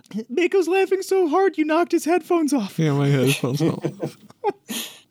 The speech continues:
Speaker 3: This is the upgrade of the, uh, the Hitchcock film.
Speaker 1: <laughs>
Speaker 3: But yeah,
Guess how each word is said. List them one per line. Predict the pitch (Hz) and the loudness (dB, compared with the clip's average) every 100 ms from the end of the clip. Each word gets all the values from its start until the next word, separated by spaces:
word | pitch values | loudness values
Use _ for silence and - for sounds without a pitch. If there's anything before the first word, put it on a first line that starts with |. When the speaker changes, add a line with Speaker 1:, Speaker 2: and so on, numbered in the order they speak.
| _ - | _ -14
Speaker 3:
This | 165 151 | -8 -4
is | 151 | 0
the | 165 | 0
upgrade | - 160 151 | 0 0 2
of | 143 - | 0 0
the, | 143 135 | 0 2
uh, | 135 131 | 0 -2
the | 139 | -2
Hitchcock | 165 - - 135 - | -2 -4 -6 -6 -6
film. | - - 269 | -6 -6 -6
Speaker 1:
<laughs> | 254 - - - - _ _ | -10 -14 -20 -20 -20 _ _
Speaker 3:
But | - | -4
yeah, | 156 131 | -2 -4